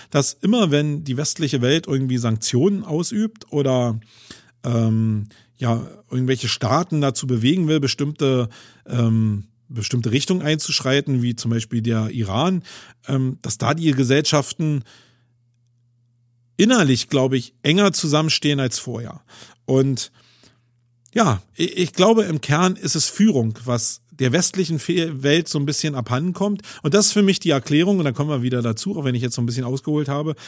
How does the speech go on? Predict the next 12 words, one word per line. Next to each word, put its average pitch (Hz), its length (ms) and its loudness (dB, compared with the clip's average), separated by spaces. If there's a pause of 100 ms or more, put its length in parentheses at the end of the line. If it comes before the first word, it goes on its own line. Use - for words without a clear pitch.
(140)
warum 139 240 4
ich - 140 2
denke, 202 320 4
warum 147 220 2
der 135 100 4
Trump 143 320 -2
eine 139 100 -2
gute 139 220 -2
Chance 123 340 -4
im 117 100 -4
Wahlkampf 107 440 -8
hat. - 160 -18